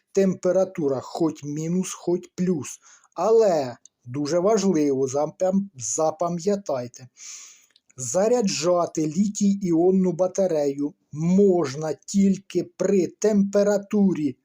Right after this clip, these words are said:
батареї, також навколишнього середовища, е, якщо вона не менше плюс десяти градусів. Якщо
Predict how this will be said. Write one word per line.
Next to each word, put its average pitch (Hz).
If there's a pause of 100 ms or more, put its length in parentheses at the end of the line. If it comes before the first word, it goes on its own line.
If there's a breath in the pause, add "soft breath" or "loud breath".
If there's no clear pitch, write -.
(140)
батареї, 143
також 160
навколишнього 147
середовища, 139 (1300 soft breath)
е, 147 (280)
якщо 165 (460)
вона 165 (260)
не 175
менше 190
плюс 202
десяти 170
градусів. 127 (100)
Якщо 226